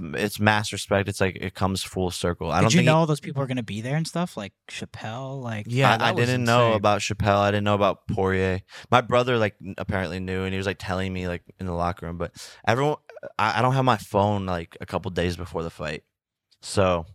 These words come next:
Speaker 1: I'm, like, locked in, zoned in. So I don't really care about anything that's going on besides that. But, but yeah, even when Ch-,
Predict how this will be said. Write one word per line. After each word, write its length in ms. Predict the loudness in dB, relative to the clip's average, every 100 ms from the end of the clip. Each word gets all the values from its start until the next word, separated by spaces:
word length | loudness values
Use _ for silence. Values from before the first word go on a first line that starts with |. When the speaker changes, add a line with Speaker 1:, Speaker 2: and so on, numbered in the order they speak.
| _ _ _ _ _ _ _ _ -20 -10
Speaker 1:
I'm, 80 | -2
like, 160 | -2 0
locked 380 | 2 0 -2 -8
in, 200 | -8 -6
zoned 360 | -6 -6 -4
in. 180 | -4 -4
So 160 | -6 -2
I 60 |
don't 180 | 0 0
really 160 | 0 0
care 220 | -2 0
about 220 | 0 -2
anything 580 | -4 -6 -6 -6 -6 -10 -16 _
that's 380 | -6 -2 -2 -2
going 260 | -2 0
on 200 | -2 -2
besides 400 | -4 -2 0 0
that. 160 | -4 -4
But, 180 | -6 -6 _ -20 -20 _ _
but 80 | -2
yeah, 120 | 0
even 200 | 0 2
when 100 | 2
Ch-, 100 | 2